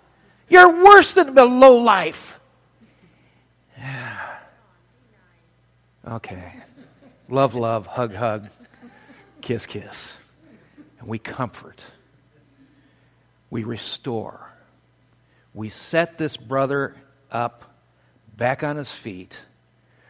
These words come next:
And when he's repented, we don't bring it up anymore. He's restored. And we're gonna talk about this restoration.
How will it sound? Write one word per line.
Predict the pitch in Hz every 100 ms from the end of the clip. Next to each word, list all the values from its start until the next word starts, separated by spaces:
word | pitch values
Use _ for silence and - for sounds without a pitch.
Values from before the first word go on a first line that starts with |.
| _ _ _ -
And | 104 110
when | 117
he's | 123 110 117
repented, | 110 - 135 135 135 127 - _ _ _ _ _ _
we | 120 120
don't | 120 113
bring | 120 127
it |
up | 117 -
anymore. | 104 98 - - - - _ _ _ _ _ _ _ _
He's | - 120 107 101
restored. | 104 98 - - 127 101 101 104 - _ -
And | 180
we're | 233
gonna | -
talk | 190 165
about | 135 -
this | 113
restoration. | 131 - 131 127 - 90